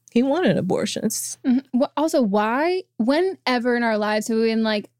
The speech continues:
Speaker 2: "I wanna listen to a group of twenty-three-year-old white men"?
Speaker 1: Right.
Speaker 2: Like, tw-, age, age twenty-three. Like, they were, like, twenty-three, twenty-five. Like, some of them are so fucking, were so fucking young when
Speaker 1: Mm-hmm.
Speaker 2: that was, I'm, I'm so sorry.
Speaker 1: Right.
Speaker 2: I wouldn't even tru-, I don't trust them to get me a drink. You think I trust them with my fucking rights?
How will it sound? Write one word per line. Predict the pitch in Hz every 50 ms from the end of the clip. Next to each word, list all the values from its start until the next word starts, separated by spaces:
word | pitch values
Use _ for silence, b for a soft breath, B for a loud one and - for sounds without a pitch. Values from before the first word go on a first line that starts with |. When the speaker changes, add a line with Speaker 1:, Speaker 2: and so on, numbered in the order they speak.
| _ _ _
Speaker 2:
"I | - 233 226
wanna | 247 262 269 277 262
listen | 233 220 214 214 - 226 226
to | - 240 220
a |
group | 202 196 214 202 -
of | 208 196
twenty-three-year-old | - - 233 190 202 214 - - - 180 - 107 - 214 -
white | 220 214 -
men"? | 123 143 131 254 254 _ -
Speaker 1:
Right. | 202 165
Speaker 2:
Like, | 277 -
tw-, | - 370 - -
age, | - 320 294 254 220 220 - - _ _ _ -
age | 294 294 277 -
twenty-three. | - 285 262 233 220 - 226 202 - - _ _ _ _ _ -
Like, | 262 240 - - _ _ - -
they | 214 294
were, | 302 294
like, | 294 254
twenty-three, | - - 302 294 294 277 - - 285 277 254
twenty-five. | - - 285 277 247 247 -
Like, | 277 262 -
some | 330
of | 370 392
them | 381
are | 349 302
so | - - 320 285
fucking, | - 302 277 - - -
were | 254 277
so | 262 - - 311 294 294
fucking | - 285 269 - 277 254 247
young | 254 233 151 123 143 - _ -
when | 247 254
Speaker 1:
Mm-hmm. | 262 285
Speaker 2:
that | 269 262 220
was, | 262 - 277 - - - _ _ _ _ _ _ _ _ _ _ _ _ - -
I'm, | 285 302 - _ -
I'm | 269 294 320 -
so | - - - - - - - - 233 233
sorry. | 226 - 208 190 196 208 247 302 349 427
Speaker 1:
Right. | - 175 139 87 - -
Speaker 2:
I | 262 277
wouldn't | 285 359 349 359
even | 330 320 302
tru-, | - 302 269 -
I | 277 320
don't | - - 277
trust | - 330 320
them | 330 311 269
to | 277
get | 262 -
me | 294 302 285
a | 240
drink. | 185 202 214 262 277 240 -
You | 254 247
think | 285 269
I | 262 233
trust | - - 247 240
them | 277
with | 277 254
my | 247 226
fucking | 247 240 254 233
rights? | 226 202 208 330 349 - - -